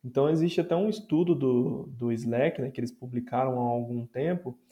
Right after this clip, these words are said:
que o, a, o home office, ele veio pra ajudar, é, muita coisa, né? Então, no, o home office, ele tem vários pontos positivos, né? A pessoa, ela produz mais, ela consegue conciliar mais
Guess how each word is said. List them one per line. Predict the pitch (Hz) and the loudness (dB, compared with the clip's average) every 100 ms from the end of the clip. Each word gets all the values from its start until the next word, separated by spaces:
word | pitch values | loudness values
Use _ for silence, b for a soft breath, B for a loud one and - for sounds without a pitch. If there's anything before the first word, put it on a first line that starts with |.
| b b b _ | b b b _
que | - | -4
o, | 139 156 165 156 - | 0 4 4 4 2
a, | 135 135 | 0 0
o | 135 139 | 0 0
home | 165 139 | 2 4
office, | 160 - | 2 2
ele | 170 156 | 0 2
veio | 143 160 | 4 2
pra | 160 156 | 2 0
ajudar, | 151 156 139 143 170 165 - - | 0 -2 0 2 4 2 0 -2
é, | 127 127 123 123 123 | 0 2 2 0 0
muita | 135 196 - | 0 -2 -2
coisa, | - 127 117 120 | 2 2 2 -2
né? | 117 135 - | -6 -6 -8
Então, | 127 123 135 151 139 - 135 | -8 0 2 2 -2 -6 -8
no, | 139 | -6
o | 147 135 135 | -6 -4 -6
home | 147 143 | -6 -2
office, | 165 - | -4 -4
ele | 180 | -12
tem | 180 170 | -8 -6
vários | 147 175 196 - | -4 -4 -6 -10
pontos | - 151 147 - | -8 -8 -10 -12
positivos, | 143 135 127 - 131 123 113 | -8 -8 -10 -6 -4 -4 -6
né? | 123 135 | -6 -6
A | - - _ _ - | -8 -20 _ _ -10
pessoa, | 123 - 156 156 | -8 0 4 6
ela | 143 135 131 | 8 6 2
produz | - 127 127 135 123 | 2 2 4 2 0
mais, | 123 143 151 139 135 120 | -2 0 2 2 2 2
ela | 131 | 0
consegue | 127 131 120 127 127 123 | 0 -4 -8 -6 -4 -6
conciliar | 127 123 - 131 127 123 | -8 -8 -2 2 2 2
mais | 123 120 117 - | 2 0 -2 -6